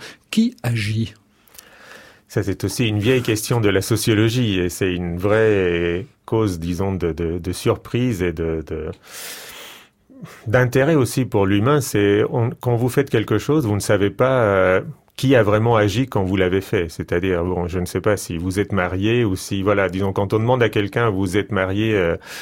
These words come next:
Speaker 2: avec telle personne, il va évidemment donner une réponse tout à fait, euh, disons, intime ou personnelle. Donc, il va dire, « C'est moi qui ai choisi, et cetera. » Et en fait,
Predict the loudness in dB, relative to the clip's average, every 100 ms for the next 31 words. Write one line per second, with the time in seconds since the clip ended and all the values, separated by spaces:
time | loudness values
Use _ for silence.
0 | -18 -20 _ _ -2 0 2 0 0 0
1 | 2 -2 2 2 2 0 -2 -2 -2 -2
2 | 0 2 4 2 2 0 0 0 0 0
3 | 0 2 0 0 0 0 -2 -2 -2 0
4 | -2 0 0 2 0 0 -2 -2 -4 -4
5 | 0 0 -2 -2 0 0 0 -2 -2 -2
6 | 0 0 2 0 0 -2 -4 -4 -4 -2
7 | 0 0 -2 0 0 0 -2 -2 -2 -2
8 | -2 -2 -2 -4 -6 -4 -2 -4 -8 -20
9 | -6 -2 0 0 -2